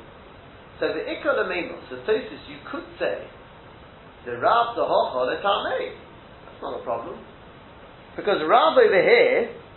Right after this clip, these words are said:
who's the one who's speaking right now, he's going according to his Shitta. This only holds on Tinchomet. The he taught over there, he said Rav Tanahu,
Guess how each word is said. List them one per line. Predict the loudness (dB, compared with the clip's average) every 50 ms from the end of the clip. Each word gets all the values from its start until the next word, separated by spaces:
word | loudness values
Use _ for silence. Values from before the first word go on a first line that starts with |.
| -14 -10
who's | -10 -8
the | -4 0
one | 0 0 0 -2
who's | -4 -8 -10
speaking | -10 -10 -10 -10 -10 -10 -6
right | -2 -2 -2 -2 -2
now, | -4 -2 -2 -2 -2 -4 -10 -18 -20 -20 -20 -20 -20 -20 -20 -20 -20 -18 -14
he's | -14 -10 -2 0
going | 2 2 2 0 -4
according | -4 -4 -4 -4 -4 -6
to | -8
his | -6 -6 -6 -6 -6 -6
Shitta. | -6 -6 -6 -6 -6 -6 -8 -8 -14 -18 -20 -20 -20 -20 -20 -20 -18 -8 -4
This | -2 -2 0 0
only | -2 -2 0 0 0
holds | 0 0 0 -2
on | -6 -10
Tinchomet. | -8 -10 -8 -4 0 2 2 2 2 -2 -6 -8 -10 -16 -20 -20 -20 -20 -20 -20 -20 -20 -14 -6
The | -4 -4
he | -2 0 -2 -2 0 4
taught | 4 6 6 6 6
over | 4 4 4 4 2
there, | 4 4 6 6 4 4 2 -2 -6 -14 -18 -18 -16
he | -8 -2
said | -2 0 4
Rav | 4 4 4 2 0
Tanahu, | 0 0 0 0 0 0 0 -2 -2 -4 -6